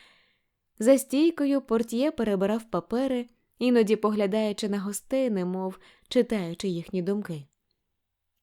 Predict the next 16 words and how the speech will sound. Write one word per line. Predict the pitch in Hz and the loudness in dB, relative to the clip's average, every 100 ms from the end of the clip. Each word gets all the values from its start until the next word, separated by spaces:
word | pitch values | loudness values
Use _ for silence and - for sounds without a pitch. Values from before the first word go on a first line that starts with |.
| _ - | _ -10
Софі, | - 208 - 247 233 | -6 -6 -6 -6 -6
тримаючи | 220 - 190 190 196 180 180 185 | -8 -6 -4 -2 -2 -4 -6 -8
чашку | 180 - 202 190 - | -8 -6 -6 -6 -8
в | 170 | -8
руках, | 185 - 240 233 - - - - _ | -8 -8 -8 -8 -14 -20 -20 -20 _
кинула | - 254 277 285 | 0 2 2 0
погляд | 285 196 202 226 240 220 | -2 -2 -2 -2 -4 -4
на | 180 | -4
Антуана. | 165 160 208 165 151 151 - _ _ _ _ _ _ _ _ _ _ _ _ | -6 -6 -8 -8 -10 -14 -18 _ _ _ _ _ _ _ _ _ _ _ _
«Сьогодні | - 254 233 262 196 202 | -4 0 2 2 2 0
в | 196 | 2
бібліотеці | 226 220 254 254 330 330 247 | 2 6 4 4 2 2 0
розкопаємо | 247 240 247 254 285 294 262 | -2 -2 -4 0 0 0 0
все | 254 - - 254 | -2 -2 2 2
про | 302 240 214 | 2 0 0
брошку», | 185 208 175 - 175 | 2 0 -2 -6 -10